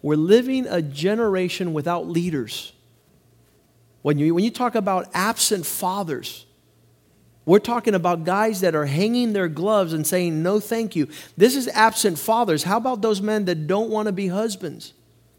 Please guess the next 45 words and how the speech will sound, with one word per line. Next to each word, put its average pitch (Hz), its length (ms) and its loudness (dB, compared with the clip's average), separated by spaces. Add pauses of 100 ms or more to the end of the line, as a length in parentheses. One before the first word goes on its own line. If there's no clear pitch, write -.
(120)
They 190 60 -8
don't 220 100 -4
want 240 120 -4
to 220 60 -4
lead. 254 460 -6 (760)
They, 165 180 2
wa-, 190 260 -2
women 208 500 0
scare - 560 -2
them. - 240 -10
"Oh, - 100 -8
you 247 240 -6
scare 254 500 -6
me." 202 200 -8
Why? - 360 -6
"'Cause - 220 -8
you 110 80 -8
don't 123 140 -6
know 120 100 -6
what 117 200 -6
to 226 100 -8
do, 120 220 -6
and 113 60 -8
I 190 140 -6
don't 120 200 -6
either. 131 240 -6 (500)
I'm - 60 -18
gonna 226 120 -8
call 233 160 -8
my 226 160 -6
mom." - 440 -10 (1400)
This 180 140 -2
is 208 200 -6
the 180 100 0
day 202 340 2
we're 214 180 -2
living 202 520 -2
in. - 140 -12 (840)
Men 180 460 0
full 214 300 -2
of 170 80 0
fear 226 500 -2
and 156 140 -2
no 190 120 0
faith. 196 540 -6